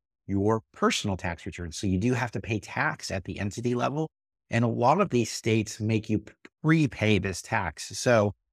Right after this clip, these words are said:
you would prepay basically, you know, twenty twenty-four taxes. Now, a lot of states have that tax payment due March fifteenth. You have to estimate that tax, um, based upon, you know, typically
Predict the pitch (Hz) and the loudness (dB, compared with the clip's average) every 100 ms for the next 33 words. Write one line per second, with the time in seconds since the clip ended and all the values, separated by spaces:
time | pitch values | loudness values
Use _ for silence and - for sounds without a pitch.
0 | _ _ 107 113 107 - 127 117 - 123 | _ _ 2 4 2 2 2 2 2 0
1 | 117 95 - _ _ _ - 104 113 - | 2 -2 -4 _ _ _ -4 0 0 -2
2 | 92 101 95 92 _ _ - 107 95 92 | -4 0 0 0 _ _ -4 -2 0 -2
3 | - _ _ _ - 131 113 - 113 95 | -6 _ _ _ -4 0 2 0 -2 -2
4 | - 107 110 92 95 - 87 85 - _ | 0 0 0 -2 -6 -6 -8 -8 -10 _
5 | _ _ - 98 113 92 95 - 92 95 | _ _ -2 0 0 -2 -6 -6 -6 -6
6 | 104 - 98 98 - 90 87 87 85 - | -8 -6 -4 -4 -6 -6 -4 -4 -8 -8
7 | 95 90 - - 90 80 87 87 - _ | -6 -6 -6 -10 -10 -8 -8 -8 -10 _
8 | _ - 90 90 - - 90 - 95 117 | _ -8 -2 -2 -2 -4 -6 -4 -4 -4
9 | - 80 78 - - - 95 - 104 107 | -4 -6 -8 -10 -8 -4 -4 -2 0 0
10 | 101 101 - - 110 120 - - _ _ | 0 -4 -4 -4 -4 -4 -10 -20 _ _
11 | _ - 82 78 80 82 85 - - 95 | _ -4 -2 0 -2 -2 -2 -4 -6 -4
12 | 85 87 85 87 80 78 _ _ _ _ | -2 -2 0 0 0 -4 _ _ _ _
13 | _ - 131 - - 92 | _ -2 0 0 2 0